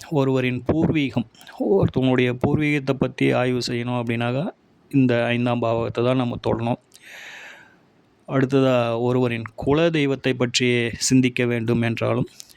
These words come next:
இந்த ஐந்தாம் பாவகம் தான் அதுக்கு. அடுத்ததா,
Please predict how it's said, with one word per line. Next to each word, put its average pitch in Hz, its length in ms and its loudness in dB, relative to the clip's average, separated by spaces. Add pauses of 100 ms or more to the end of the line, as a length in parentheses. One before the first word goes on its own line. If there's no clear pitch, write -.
(320)
இந்த 113 420 2
ஐந்தாம் 113 380 -2
பாவகம் 110 320 -4
தான் 120 200 -6 (160)
அதுக்கு. 107 420 -2 (1600)
அடுத்ததா, 131 680 0